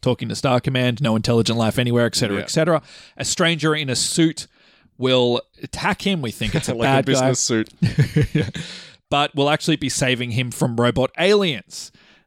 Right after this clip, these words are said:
Speaker 1: Now, this character, as you said, will be, will be Izzy, which will be revealed to be the granddaughter of Alicia. And we discover that Buzz has moved forward sixty-four years.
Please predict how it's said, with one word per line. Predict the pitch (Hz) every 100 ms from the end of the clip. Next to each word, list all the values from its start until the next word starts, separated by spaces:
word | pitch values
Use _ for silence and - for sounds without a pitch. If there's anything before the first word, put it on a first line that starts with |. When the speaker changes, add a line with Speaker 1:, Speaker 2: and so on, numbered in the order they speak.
| -
Speaker 1:
Now, | 123 127 131
this | 139 -
character, | 135 131 127 131
as | - 117 101
you | 113
said, | - 120 110 110
will | 104 98
be, | 90 98 95 95 92 - _
will | 127
be | 131 127 -
Izzy, | 143 143 139 123 -
which | 123
will | 123
be | 120
revealed | 117 113 123 123
to | 120
be | 120 113
the | 107
granddaughter | - 120 120 117 120 110 107 98
of | 104 104 101 101 98 -
Alicia. | 92 85 135 226 - 240 220 220 208 - -
And | 120 107
we | 110 110 98 -
discover | 120 - 131 113 113
that | 104 95
Buzz | 107 107 113
has | 104
moved | 110 113 104
forward | - 110 101 101 - - -
sixty-four | - 131 - 120 - 110 104
years. | 101 98 95 95